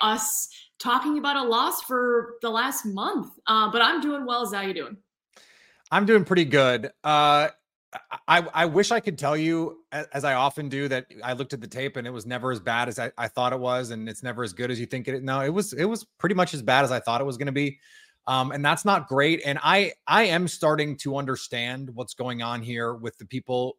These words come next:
Speaker 2: concerned about Matt LaFleur. How concerned are you coaching-wise about what is happening and, and the continued mistakes?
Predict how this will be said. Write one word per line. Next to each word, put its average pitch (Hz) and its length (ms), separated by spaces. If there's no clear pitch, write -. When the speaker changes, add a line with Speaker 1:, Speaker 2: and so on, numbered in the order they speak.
Speaker 2:
concerned 123 640
about 117 280
Matt 120 200
LaFleur. 113 580
How 202 260
concerned 156 720
are 131 160
you 117 680
coaching-wise 110 960
about 113 280
what 120 120
is 117 100
happening 110 600
and, 127 280
and 156 180
the 165 60
continued 156 1040
mistakes? - 680